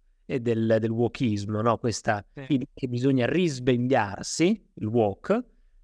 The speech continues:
Speaker 1: prendere coscienza della pro-, delle discriminazioni razziali, di genere,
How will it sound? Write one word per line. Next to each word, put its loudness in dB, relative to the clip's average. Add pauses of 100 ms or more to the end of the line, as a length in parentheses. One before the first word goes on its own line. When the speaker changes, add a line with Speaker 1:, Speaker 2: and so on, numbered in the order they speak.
Speaker 1:
prendere 4
coscienza -2
della 0
pro-, 0
delle -2
discriminazioni 0 (340)
razziali, 0
di -2
genere, 0